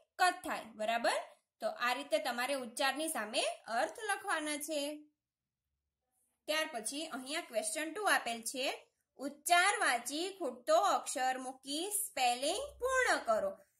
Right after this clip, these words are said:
તો અહીંયા ઉચ્ચાર આપેલા છે, તેની સામે તમને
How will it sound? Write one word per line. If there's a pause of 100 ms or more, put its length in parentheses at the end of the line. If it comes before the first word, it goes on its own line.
(340)
તો
અહીંયા
ઉચ્ચાર
આપેલા
છે,
તેની
સામે
તમને